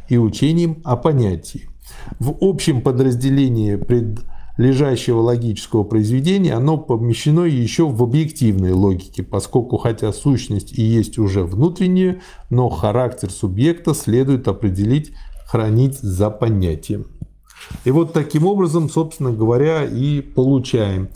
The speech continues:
две книги, объективную и субъективную логику. Субъективное — это учение о понятии, а объективное — это о бытии и о сущности.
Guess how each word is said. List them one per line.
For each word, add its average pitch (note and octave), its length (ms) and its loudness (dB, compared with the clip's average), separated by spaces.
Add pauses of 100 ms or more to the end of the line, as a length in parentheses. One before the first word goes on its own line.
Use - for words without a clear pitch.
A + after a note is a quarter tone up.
(140)
две B2 300 4
книги, F3+ 540 0
объективную D3 760 2
и - 40 -8
субъективную C3 800 2
логику. A#2+ 640 0 (220)
Субъективное — C3+ 760 0
это G2+ 140 0
учение G#2 440 0
о F2+ 40 -2
понятии, F#3 640 0
а A2+ 160 -2
объективное — C3+ 800 2
это G#2+ 400 -2
о G2 220 0
бытии F#3 440 0
и D3 200 0
о B2 120 -2
сущности. - 720 -6